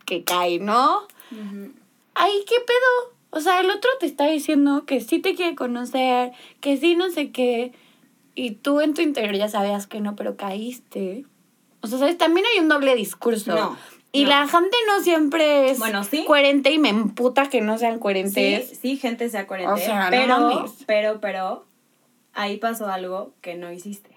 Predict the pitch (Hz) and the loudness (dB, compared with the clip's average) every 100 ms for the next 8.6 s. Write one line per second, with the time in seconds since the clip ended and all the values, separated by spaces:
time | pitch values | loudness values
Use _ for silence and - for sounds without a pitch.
0 | _ - 190 190 196 262 622 202 202 190 | _ -16 -12 -2 2 2 2 -4 -6 -10
1 | 180 180 202 196 - - - 180 185 185 | -10 -10 -12 -12 -20 -20 -14 -12 -10 -8
2 | 190 202 214 226 208 202 196 226 254 254 | -6 -8 -8 -8 -8 -10 -6 -2 0 0
3 | 180 165 160 - - - 262 247 262 240 | -2 -8 -12 -12 -14 -4 0 2 2 2
4 | 240 214 196 240 240 240 233 254 294 320 | 0 -2 -2 0 2 0 0 -2 -2 -2
5 | 247 240 269 202 226 277 349 381 202 180 | 0 0 -2 -2 2 2 2 0 -2 -4
6 | 180 175 180 170 180 - - - - 233 | -4 -6 -6 -8 -8 -12 -18 -12 -2 0
7 | 254 330 320 311 277 226 247 302 320 403 | 0 2 0 0 0 2 4 4 2 0
8 | 262 196 202 190 185 269 | -2 -4 -4 -2 -2 -6